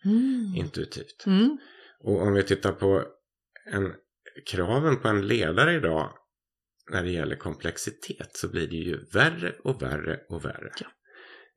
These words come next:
Speaker 2: Av alla möjliga olika skäl då. Liksom internationalisering, digitalisering.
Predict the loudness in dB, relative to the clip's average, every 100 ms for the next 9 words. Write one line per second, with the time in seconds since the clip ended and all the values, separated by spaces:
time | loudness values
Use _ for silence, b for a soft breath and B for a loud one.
0 | -20 -12 -4 -2 0 0 2 2 4 4
1 | 4 2 0 -2 -4 -4 -8 -12 -16 -16
2 | -18 -20 -20 _ _ -12 -10 -6 -4 -4
3 | -4 -4 -2 -2 -2 -2 -2 0 2 2
4 | 2 0 0 -4 -2 -2 -4 -4 0 2
5 | 2 2